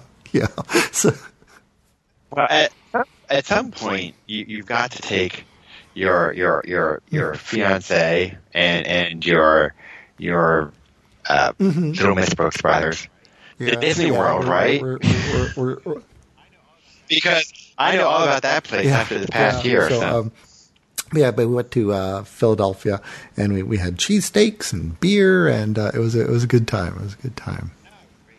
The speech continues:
Speaker 2: No, it was great seeing you there in my, my, more or less in my backyard. Um, and Tam, I mean, Tam, I, that's the only Tam I ever went to, so I can't compare it to anything else, but that was just
Speaker 1: Yeah,
Speaker 2: one hell of a
Speaker 1: that
Speaker 2: good
Speaker 1: was
Speaker 2: long
Speaker 1: great.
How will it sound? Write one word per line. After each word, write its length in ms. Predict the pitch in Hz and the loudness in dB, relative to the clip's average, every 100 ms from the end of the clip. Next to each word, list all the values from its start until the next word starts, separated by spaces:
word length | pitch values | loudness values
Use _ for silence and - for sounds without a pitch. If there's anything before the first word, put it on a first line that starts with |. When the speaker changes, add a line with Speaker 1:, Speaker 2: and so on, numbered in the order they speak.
| _ _ _ _ _ _ _ _ | _ _ _ _ _ _ _ _
Speaker 2:
No, 260 | - 196 196 | 2 4 4
it 40 | |
was 120 | 120 - | 2 2
great 260 | 113 - | 2 2
seeing 300 | - 110 107 | -2 -2 0
you 80 | 95 | 0
there 260 | 87 165 78 | 0 0 0
in 300 | 76 87 85 | -4 -4 0
my, 240 | 85 82 - | 0 0 -2
my, 240 | 98 82 - 113 127 139 - | -2 -2 -4 -2 0 0 -2
more 200 | 135 135 | 0 2
or 40 | |
less 200 | 123 117 | 2 2
in 60 | 120 | 2
my 140 | 98 | 2
backyard. 680 | 95 95 92 98 95 - - - - - - - - | 2 2 2 0 0 -2 -8 -14 -14 -14 -14 -12 0
Um, 280 | 98 98 - _ _ _ - | 2 2 0 _ _ _ -4
and 220 | 160 165 160 | 0 0 2
Tam, 420 | 233 285 285 208 - - - | 2 2 0 -4 -8 -10 0
I 100 | 170 | 2
mean, 140 | 180 | 2
Tam, 280 | 170 196 202 | 2 2 2
I, 220 | 123 127 117 | 2 0 -2
that's 260 | - 127 131 | 0 0 0
the 100 | 131 | 0
only 240 | 131 139 | 0 0
Tam 260 | 123 123 113 | 0 0 2
I 100 | 104 | 2
ever 180 | 117 113 | 2 0
went 180 | 98 95 | -2 -2
to, 160 | 98 | -2
so 140 | 98 85 | 0 2
I 80 | 87 | 2
can't 240 | 110 107 | 0 -2
compare 440 | 98 95 - 98 | -2 -4 0 4
it 80 | 92 | 4
to 100 | 85 | 2
anything 320 | 92 90 90 | 0 2 0
else, 300 | 85 85 85 | 4 4 2
but 300 | 76 85 78 - - - - - | 0 2 2 0 -14 -12 -12 -2
that 260 | 135 147 139 | 2 4 4
was 120 | 113 | 2
just 240 | 113 104 | 2 0
Speaker 1:
Yeah, 140 | 120 123 | 0 0
Speaker 2:
one 180 | 113 104 | 2 2
hell 180 | 101 95 | 2 2
of 80 | 82 | 0
a 40 | |
Speaker 1:
that 100 | 78 | -2
Speaker 2:
good 100 | 98 | 0
Speaker 1:
was 80 | 87 | 2
Speaker 2:
long 180 | 78 | 0
Speaker 1:
great. 100 | 78 | 0